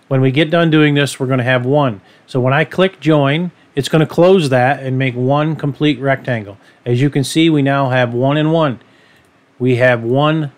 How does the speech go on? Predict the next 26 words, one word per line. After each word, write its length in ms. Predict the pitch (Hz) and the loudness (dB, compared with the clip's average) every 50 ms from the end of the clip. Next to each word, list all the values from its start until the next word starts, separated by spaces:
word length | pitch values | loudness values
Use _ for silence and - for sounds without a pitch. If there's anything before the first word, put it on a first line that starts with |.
| _ | _
box, 540 | - 147 143 139 131 - - - - - - | 0 2 2 2 2 0 -4 -10 -16 -14 -8
one 280 | 123 131 139 139 143 139 | -4 -2 0 0 0 2
rectangle. 600 | 135 143 143 143 - 135 120 113 104 107 98 - _ _ _ _ - - - - _ _ | 2 0 0 0 -2 -4 -4 -4 -6 -10 -16 -20 _ _ _ _ -20 -20 -20 -20 _ _
So 160 | - - 151 | -10 -2 0
that's 260 | 147 190 220 233 220 - | 2 2 2 2 2 2
how 120 | 196 185 | 2 4
I 140 | 185 196 202 | 4 4 4
would 180 | 196 202 180 | 2 0 0
close 320 | - - 208 208 208 208 190 | 2 4 4 6 4 4 2
it, 180 | 240 233 - - - - - - _ - - | 0 -2 -2 -4 -16 -20 -20 -20 _ -8 -4
and 100 | 143 143 | 0 2
I 40 | |
hope 200 | 143 160 180 175 | 2 2 2 2
you 80 | 180 165 | 2 2
learned 220 | 170 180 185 180 | 4 4 2 2
something 300 | - - 180 180 - 175 156 | 2 0 0 0 0 -2 -4
from 100 | 156 165 | -4 -2
this 160 | 175 170 - | -2 -2 -2
video. 480 | - 175 185 196 196 196 208 202 196 - - - - - - - _ - | 0 0 2 4 4 4 4 2 0 -2 -10 -20 -20 -20 -20 -18 _ -2
As 160 | 147 139 135 | 0 2 4
always, 300 | 165 165 170 170 151 139 | 4 4 6 4 4 2
give 120 | 165 156 | 2 0
us 120 | 160 143 - | 2 2 2
a 60 | 147 | 2
like, 280 | 147 160 165 170 165 | 4 4 2 2 0
share, 460 | - - - 170 175 180 180 175 170 | -4 -6 0 2 4 4 4 2 0